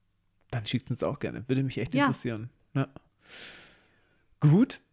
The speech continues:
Speaker 1: in diesem Sinne, das war's schon wieder. Ne? Ähm, wo schickt ihr uns am besten eine Rückmeldung hin?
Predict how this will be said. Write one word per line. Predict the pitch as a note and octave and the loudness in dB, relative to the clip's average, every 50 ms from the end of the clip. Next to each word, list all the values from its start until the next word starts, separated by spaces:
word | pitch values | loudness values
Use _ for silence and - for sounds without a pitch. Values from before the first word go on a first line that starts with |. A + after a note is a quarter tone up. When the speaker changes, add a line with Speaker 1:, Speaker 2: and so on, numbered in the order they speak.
| _ _ _ _ _ - | _ _ _ _ _ -6
Speaker 1:
in | C#3+ B2 | -2 0
diesem | C3+ A#2+ - A#2 | 0 0 0 -2
Sinne, | - - A#2 B2 D#3 G#3 A3+ - _ _ _ _ _ _ _ _ _ _ | -2 0 0 0 0 -2 -2 -6 _ _ _ _ _ _ _ _ _ _
das | - A#2 - - | -2 -2 0 0
war's | G2 F#2+ A2 | -2 -2 -2
schon | - - C3+ C3 | -2 -2 0 2
wieder. | D3 E3+ G3+ A#3 C#4 - - - | 2 2 2 0 -2 -6 -6 -2
Ne? | C3 D3+ F3+ G3+ - - _ _ - | 0 0 0 -2 -6 -12 _ _ 0
Ähm, | C3 B2+ B2+ B2 A#2+ | 2 2 2 2 4
wo | - D3 | 4 4
schickt | D3 - - C#3+ - C#3 | 2 2 -2 -2 -2 -2
ihr | C3 | 0
uns | A#2+ B2 | 0 0
am | B2 A2 | 0 -2
besten | A#2 - - B2 | -2 -2 -4 -6
eine | A#2 - | -6 -6
Rückmeldung | A2+ - B2 A2+ G#2+ A2 A2+ | -4 -2 -2 0 0 0 0
hin? | A#2+ D3 F#3+ B3+ | 0 0 -2 -4